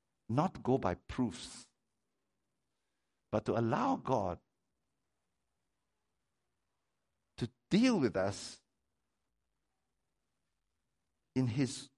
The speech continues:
own terms. When there are certain t-,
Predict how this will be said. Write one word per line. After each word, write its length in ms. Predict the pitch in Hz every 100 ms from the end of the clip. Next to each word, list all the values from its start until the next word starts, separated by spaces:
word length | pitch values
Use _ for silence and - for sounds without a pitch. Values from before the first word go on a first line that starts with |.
| -
own 280 | 143 151 139
terms. 380 | 151 123 90 76 _ _ _ _ _ _ _ _ _ _ _ _ _ _ _ _ _ _ _ _ _ _ _ _ _ _ _ _ _ _ _ _ _ _ _ _ -
When 200 | 156 151
there 140 | 135
are 80 | 120
certain 480 | - - 208 190 180
t-, 200 | -